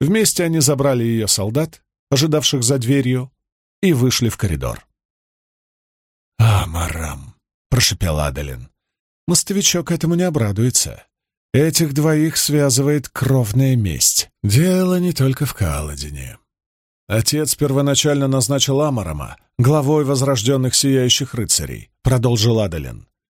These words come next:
"Если Яла и приняла его после такого серьёзного позора,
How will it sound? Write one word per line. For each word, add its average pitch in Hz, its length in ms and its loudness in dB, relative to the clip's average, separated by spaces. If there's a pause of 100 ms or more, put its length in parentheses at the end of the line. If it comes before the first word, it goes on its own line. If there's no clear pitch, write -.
(300)
"Если 143 400 2
Яла 107 460 2
и 120 120 2
приняла 135 460 2
его 123 180 0
после 123 400 0
такого 120 420 0
серьёзного 113 640 0
позора, 101 760 -2